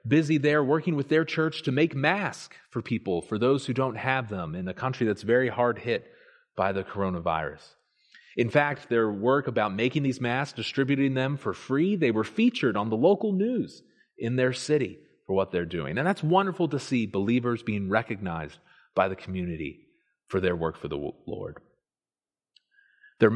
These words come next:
many different prayer guides you can find online. We send one every week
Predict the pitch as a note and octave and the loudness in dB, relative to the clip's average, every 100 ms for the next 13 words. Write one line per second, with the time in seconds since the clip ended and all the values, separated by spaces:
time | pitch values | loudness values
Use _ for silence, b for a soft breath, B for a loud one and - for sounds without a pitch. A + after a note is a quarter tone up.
0 | B2+ C3 B2 G2 - B2+ B2+ B2+ A#2+ A2+ | 4 0 -2 -4 0 2 4 4 0 -2
1 | F#2 G#2 G2+ F#2 E2+ G#2 C3+ C#3+ C#3 C3+ | -6 -4 -2 -2 -2 -2 0 2 0 -2
2 | B2 F#2+ F#2+ A2+ C3+ - C3+ C3 B2+ C3 | -2 -2 -2 -2 -2 -2 -2 0 0 0
3 | C3 G2 G#2 F2+ F2+ E3+ G#3 - | -2 -4 -4 -4 0 2 0 -4